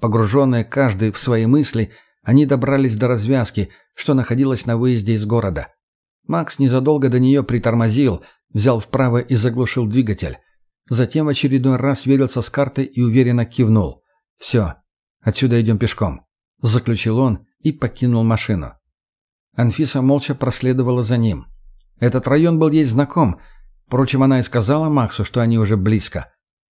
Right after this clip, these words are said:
По идее, им осталось лишь преодолеть небольшой частный сектор, а вот дальше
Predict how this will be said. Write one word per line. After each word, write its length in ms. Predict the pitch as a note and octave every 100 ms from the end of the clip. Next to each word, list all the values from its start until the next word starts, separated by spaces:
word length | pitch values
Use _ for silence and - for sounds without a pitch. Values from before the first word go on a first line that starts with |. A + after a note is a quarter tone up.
| _
По 140 | A#2 A#2
идее, 220 | B2+ D#3
им 200 | C#3+ C3
осталось 460 | B2+ D#3 D#3 C3+
лишь 260 | C#3+ C#3 -
преодолеть 600 | C3 C3 B2+ B2+ C#3+ -
небольшой 460 | B2 A#2+ A#2+ - B2+
частный 380 | - A#2+ - A#2+
сектор, 460 | - - - - - _ _ _
а 100 | -
вот 220 | A2 F#2
дальше 440 | G#2+ D3+ B2 G#2+